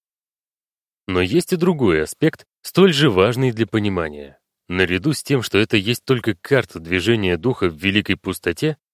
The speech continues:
линии на любом рисунке сакральной геометрии представляют кое-что еще. Для каждой линии в сакральной геометрии всегда есть связанный с нею эмоциональный аспект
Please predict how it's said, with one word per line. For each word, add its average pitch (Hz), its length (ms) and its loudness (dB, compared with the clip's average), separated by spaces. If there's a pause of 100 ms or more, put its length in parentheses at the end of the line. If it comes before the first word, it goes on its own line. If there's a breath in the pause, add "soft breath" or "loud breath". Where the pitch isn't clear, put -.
(160)
линии 165 400 4
на 123 100 2
любом 101 360 0
рисунке 101 420 -4
сакральной 87 500 0
геометрии 117 600 -2 (240)
представляют 170 580 2
кое-что 170 440 2
еще. 120 500 -6 (760)
Для 90 280 0
каждой 92 380 0
линии 95 360 0
в - 60 -14
сакральной 90 500 0
геометрии 85 720 -4 (220)
всегда 104 440 0
есть 147 300 -2
связанный 98 580 0
с - 120 -10
нею 139 360 0
эмоциональный 107 880 0
аспект - 580 -6